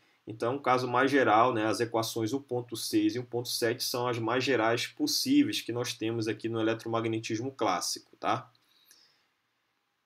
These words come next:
Bem, então A e φ são chamados de potencial, é, vetor, né, e escalar, respectivamente, né? Eu tô lendo aqui o material.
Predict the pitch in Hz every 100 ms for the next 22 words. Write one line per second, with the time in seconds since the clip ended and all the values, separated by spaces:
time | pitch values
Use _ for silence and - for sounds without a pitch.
0 | _ 120 165 98 95 127 - 160 160 -
1 | 156 151 143 147 147 127 - 123 123 117
2 | - 131 117 117 - 104 101 95 - 101
3 | 98 104 147 - 160 208 185 - 135 190
4 | - 135 135 143 - 156 139 87 - -
5 | 135 151 - 143 - 139 139 104 85 -
6 | 95 107 113 131 113 117 113 117 110 113
7 | 123 113 78